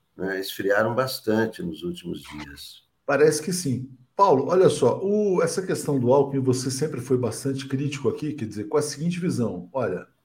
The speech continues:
Speaker 2: é, é isso que o Alex acabou de falar, não, julgando o Alckmin pelo passado, como se fosse uma capitulação do Lula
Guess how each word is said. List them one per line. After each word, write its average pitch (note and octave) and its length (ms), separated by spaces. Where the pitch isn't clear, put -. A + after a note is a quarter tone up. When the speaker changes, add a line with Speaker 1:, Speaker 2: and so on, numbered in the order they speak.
Speaker 2:
é, B2 280
é - 20
isso C#3 160
que F3 60
o - 20
Alex D3+ 240
acabou D3+ 220
de D3+ 80
falar, B2 340
não, F#2+ 220
julgando C#3+ 580
o C3 120
Alckmin C#3+ 400
pelo D3 240
passado, C#3+ 580
como F#3+ 180
se F3+ 160
fosse F#3 320
uma F3+ 300
capitulação F3+ 920
do D3 120
Lula D3 500